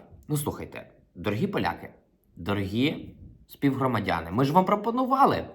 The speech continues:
давайте заплатимо кожному мігранту якусь маленьку частину грошей, тисячу злотих, щоб вони виїхали з Польщі». Ви сказали: «Ні». Але це ж не люди сказали. Це політики, які зараз готуються до президентських виборів і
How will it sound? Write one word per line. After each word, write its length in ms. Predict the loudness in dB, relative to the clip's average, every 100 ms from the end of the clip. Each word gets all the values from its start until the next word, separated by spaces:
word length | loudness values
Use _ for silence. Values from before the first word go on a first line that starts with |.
| -20 _
давайте 340 | 2 4 4 2
заплатимо 500 | -2 2 2 2 0
кожному 300 | 0 0 0
мігранту 480 | 0 0 0 0 -6
якусь 320 | -6 -6 -2
маленьку 320 | 0 0 -2
частину 380 | -6 -6 -6 -4
грошей, 360 | -6 -6 -6 -8 -14 -2
тисячу 440 | 0 2 0 -2
злотих, 380 | -2 -2 0 -6 -8 -18
щоб 180 | -2 2
вони 140 | 4
виїхали 420 | 4 2 0 -4 -4
з 60 |
Польщі». 480 | -4 -4 -4 -6 -8 -12 -10
Ви 60 | -8
сказали: 400 | -2 0 2 0 -8
«Ні». 800 | -10 -4 0 4 4 2 -2 -8 -20 _ -4
Але 200 | -2 -2
це 140 | -4
ж 80 | -4
не 80 | -2
люди 240 | -2 -2
сказали. 420 | -6 -6 -6 -6 -10 -18 -2
Це 140 | 2
політики, 760 | 6 6 4 0 -2 -4 -10 -16 _
які 240 | -4 0 0
зараз 320 | 4 2 2
готуються 440 | -2 0 0 -2
до 160 | -2 -2
президентських 720 | -2 -4 0 0 0 -6 0
виборів 480 | 0 2 2 0 -2 -14 -20 _
і 280 | 6 6